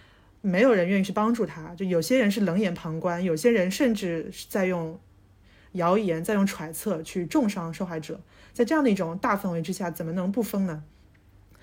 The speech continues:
像在这个前女电影，还有在《知晓我姓名》里面，其实女主角都有一些发疯般的时刻，感觉就失去理智一样的时刻。这些跟阿里受害者，他们都是共享同样的心路历程。所以我借用有灵的话，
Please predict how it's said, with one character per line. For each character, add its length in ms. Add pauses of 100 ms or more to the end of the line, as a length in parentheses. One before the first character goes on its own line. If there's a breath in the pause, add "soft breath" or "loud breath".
(360 loud breath)
像 280
在 280
这 160
个 120
前 280
女 140
电 240
影， 180
还 140
有 80
在 180
《知 120
晓 160
我 120
姓 220
名》 160
里 140
面， 260 (220 loud breath)
其 120
实 80
女 140
主 80
角 100
都 180
有 120
一 60
些 180
发 180
疯 220
般 160
的 80
时 240
刻， 380 (400 soft breath)
感 180
觉 140
就 100
失 160
去 140
理 120
智 140
一 40
样 140
的 80
时 200
刻。 260 (300 soft breath)
这 120
些 440 (180)
跟 200
阿 160
里 120
受 160
害 140
者， 300 (380)
他 140
们 60
都 100
是 80
共 180
享 220
同 160
样 160
的 60
心 180
路 100
历 120
程。 240 (480 soft breath)
所 120
以 40
我 80
借 200
用 220
有 140
灵 160
的 80
话， 320